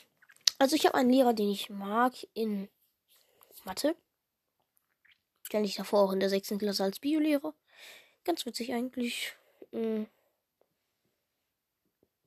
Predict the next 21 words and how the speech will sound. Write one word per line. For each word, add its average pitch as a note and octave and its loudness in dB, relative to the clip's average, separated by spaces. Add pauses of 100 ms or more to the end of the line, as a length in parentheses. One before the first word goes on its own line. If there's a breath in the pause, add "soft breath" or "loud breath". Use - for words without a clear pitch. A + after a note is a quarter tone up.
(220)
Ansonsten A3 -2
hab A3 -2
ich G#3 -4
noch, G#3 -6 (1400)
wen E4+ 2
hab E4 -6
ich B3 -14
sonst A#3 -6
noch A#3+ -6
nice? B3 -6
Äh, A#3 -8
meine G#3+ -4
Kunstlehrerin D4 -2
geht A3+ -6
eigentlich. B3+ -6 (600 loud breath)
Hatte A3 -8
ich G#3 -4
auch G3+ -6
schon G#3+ -10
letztes B3 -8
Jahr. C4+ -2